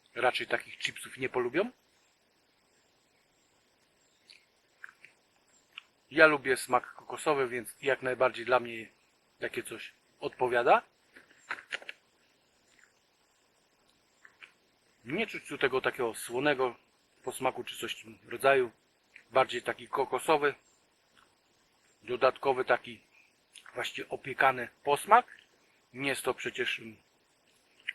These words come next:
robione w jakimś gorącym tłuszczu czy coś w tym rodzaju.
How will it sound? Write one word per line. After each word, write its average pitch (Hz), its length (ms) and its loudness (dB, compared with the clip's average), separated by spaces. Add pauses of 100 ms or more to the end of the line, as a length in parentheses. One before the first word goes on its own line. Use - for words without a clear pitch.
(440)
robione 131 340 -4
w 120 40 -2
jakimś 120 300 -4
gorącym 131 460 4
tłuszczu 131 440 -8 (160)
czy 120 120 -14
coś - 160 -8
w - 60 -14
tym 117 120 -14
rodzaju. 131 420 4